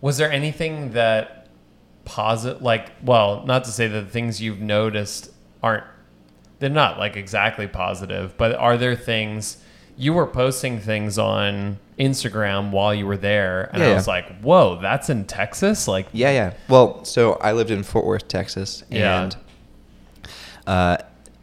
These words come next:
Speaker 2: there wa-, there, the one thing that I really like is the Fort Worth Water Gardens,
Speaker 1: Mm.
Speaker 2: which is a very beautiful, like, architect-, mo-, very modern kind of architectural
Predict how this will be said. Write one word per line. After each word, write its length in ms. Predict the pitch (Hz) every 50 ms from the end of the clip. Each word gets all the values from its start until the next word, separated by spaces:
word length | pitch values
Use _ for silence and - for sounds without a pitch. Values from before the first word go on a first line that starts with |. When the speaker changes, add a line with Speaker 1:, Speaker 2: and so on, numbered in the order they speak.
| - - - - -
Speaker 2:
there 220 | 123 120 120 127
wa-, 120 | 131 135 - -
there, 220 | - 113 117 120 -
the 200 | - 120 120 113
one 160 | 117 113 -
thing 140 | - 185 165
that 100 | 120 98
I 80 | 95
really 220 | 95 98 101 95 95
like 360 | 92 90 87 87 - - -
is 300 | 92 95 87 87 - - - -
the 80 | - 92
Fort 260 | - - 110 90 -
Worth 260 | 95 95 98 - -
Water 260 | 95 95 92 92 95 107
Gardens, 640 | 117 131 127 127 147 160 170 185 190 - - -
Speaker 1:
Mm. 480 | - - - 120 120 117 113 107 104 101 98
Speaker 2:
which 200 | - 107 - -
is 320 | 110 101 98 92 90 - - - - - _
a 100 | - 101
very 320 | 101 101 113 156 190 151 110
beautiful, 520 | - - 104 104 107 101 - - 101 95
like, 260 | 92 90 90 - - - -
architect-, 440 | 95 98 - - - - - -
mo-, 160 | - 110 107 104
very 240 | 98 117 120 120
modern 460 | 107 95 95 92 92 95 95 95 92 95
kind 160 | - 101 95
of 60 | 90 -
architectural 880 | - 95 - - - - 92 - - - 101 98 92 92 92 92 95